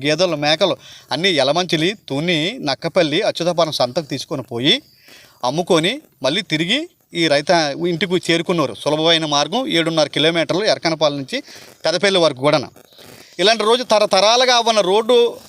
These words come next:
ఈవేళ, ఆ, స్వచ్ఛందంగా రైతులు ముందుకొచ్చి ప్రతి సంవత్సరం కూడా, ఆ, శ్రమదానంతో చేసుకునేవారు. ఈవేళ అదేవిధంగా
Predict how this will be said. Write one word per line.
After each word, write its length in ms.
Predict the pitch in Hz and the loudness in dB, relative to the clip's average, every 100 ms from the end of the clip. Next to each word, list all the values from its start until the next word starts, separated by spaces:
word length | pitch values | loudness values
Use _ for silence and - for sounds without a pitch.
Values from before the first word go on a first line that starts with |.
| - 147 | -6 -2
ఈవేళ, 500 | 180 175 202 220 196 - - _ _ _ - | 0 2 2 2 2 -2 -16 _ _ _ -2
ఆ, 260 | 156 151 147 165 156 139 | 2 4 2 0 -2 -2
స్వచ్ఛందంగా 560 | 196 - 262 254 247 | -4 -2 0 0 2
రైతులు 380 | 220 185 190 233 | 4 2 2 -2
ముందుకొచ్చి 640 | 202 190 196 208 - 254 - - | -2 -4 -4 -4 -2 -6 -6 -8
ప్రతి 180 | 160 | -6
సంవత్సరం 400 | - 240 226 233 | -2 -2 -2 -4
కూడా, 260 | 202 202 175 - _ _ _ _ 160 | 0 0 0 -2 _ _ _ _ 0
ఆ, 240 | 156 147 | 2 2
శ్రమదానంతో 800 | 180 180 202 214 208 190 196 180 - _ _ 165 - | 2 2 4 4 2 0 0 0 -2 _ _ -8 0
చేసుకునేవారు. 640 | 190 - 202 196 190 226 302 _ _ _ | 0 2 0 2 2 0 -6 _ _ _
ఈవేళ 260 | 214 196 196 | 0 2 4
అదేవిధంగా 800 | 208 185 208 196 202 214 185 | 2 2 0 -2 0 2 2